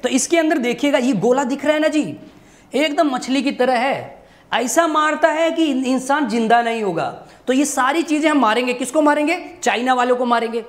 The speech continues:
हाँ, बदमाशी करोगे तो मारेंगे, ठीक है। और पाकिस्तान वालों को आपके ऊपर है, कमेंट बॉक्स में बताइए मारना है कि छोड़ दिया जाए। चलो बच्चे हैं, छोड़ देते हैं आज। हाँ, अब बाकी आपकी इच्छा है, आगे चलते हैं। Initiate secret procurement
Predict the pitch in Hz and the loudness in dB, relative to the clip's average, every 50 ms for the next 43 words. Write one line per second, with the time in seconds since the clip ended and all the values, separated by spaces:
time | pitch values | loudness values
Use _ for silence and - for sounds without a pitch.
0 | - - - - - - 180 180 226 208 240 247 262 262 330 311 254 302 302 311 | -14 -20 -12 -4 -2 -2 0 0 0 0 2 0 0 0 0 0 2 2 2 2
1 | 311 330 320 320 262 233 214 202 196 170 151 135 117 - - - - - - 202 | 0 0 0 2 2 2 2 2 0 -2 -2 -6 -10 -12 -16 -20 -8 -6 -4 -2
2 | - 277 320 - - - - - 214 226 - 208 208 - - 220 - 254 240 247 | 0 -2 -2 -2 -8 -14 -2 0 0 0 0 -4 -6 -6 -8 -8 -2 0 0 2
3 | 240 247 240 240 233 254 277 285 285 - - - - 190 220 214 - 247 233 220 | 2 2 0 0 0 0 -2 -2 -2 -8 -14 -6 -2 -2 -2 -2 0 -2 -2 -2
4 | - 233 220 202 220 226 254 - - - - 220 240 247 254 233 240 220 - 277 | 0 -2 -2 -2 -4 -6 -8 -10 -10 -4 -2 0 0 0 0 0 0 0 -2 -2
5 | 240 202 175 - 156 151 143 131 - - - - - 233 254 262 294 320 330 330 | -2 -2 0 0 -2 -2 -4 -6 -8 -12 -16 -4 0 2 2 2 2 2 0 0
6 | 339 330 359 349 - - 240 240 247 233 262 254 240 220 220 185 139 120 - - | 0 -2 -2 -2 0 2 2 4 2 2 2 2 2 2 0 0 -2 -4 -10 -16
7 | - - - - - 226 247 285 403 370 202 208 202 208 - 233 254 247 - 196 | -20 -20 -20 -4 0 0 0 0 -2 -2 0 0 0 0 -2 -4 -4 -4 -2 -2
8 | 170 165 160 156 139 156 147 131 127 127 - - - - - - - - - 165 | -2 0 -2 -2 -2 -2 -4 -4 -6 -8 -12 -16 -20 -20 -20 -20 -20 -6 -4 -4
9 | 143 - 175 175 208 220 233 330 220 214 - - 220 - - - 190 165 208 - | -2 -2 -2 0 0 -2 -2 -2 -4 -4 -2 -4 -4 -4 -4 -4 -4 -4 -6 -8
10 | - - - - - - - 247 269 302 302 254 226 196 160 170 156 120 - - | -12 -18 -20 -20 -20 -4 -2 0 0 0 0 0 -2 -2 -2 -4 -6 -6 -8 -14
11 | - - - - - 254 285 294 320 311 294 320 330 359 359 359 359 - - - | -20 -20 -20 -8 -4 -2 0 0 0 0 0 0 0 0 0 0 -2 -4 -8 -8
12 | - 277 285 285 294 - 320 330 359 359 - 359 - 262 247 240 233 240 - 277 | -4 -2 -2 -2 -2 -4 -2 0 0 0 -2 -4 -2 0 0 0 0 -2 -2 0
13 | 285 285 285 277 285 294 285 - | 0 0 0 -2 -4 -4 -4 -4